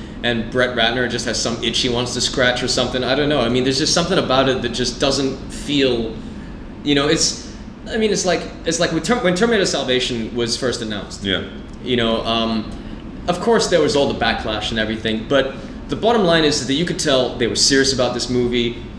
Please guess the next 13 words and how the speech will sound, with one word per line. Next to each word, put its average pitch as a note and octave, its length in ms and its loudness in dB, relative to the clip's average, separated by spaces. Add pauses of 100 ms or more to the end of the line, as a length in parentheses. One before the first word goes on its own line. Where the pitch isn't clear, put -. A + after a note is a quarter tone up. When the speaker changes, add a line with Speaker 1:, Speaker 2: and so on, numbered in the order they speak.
(300)
Speaker 1:
and A#2+ 320 0
regardless D3+ 400 2
of C3 100 -2
whether B2+ 140 2
you B2 120 0
liked C#3+ 280 0
the C#3+ 60 0
movie C3+ 320 2
or A#2 80 0
not, C#3 400 0
Speaker 2:
Which A#2+ 140 -2
we C3+ 80 -2
did. - 260 0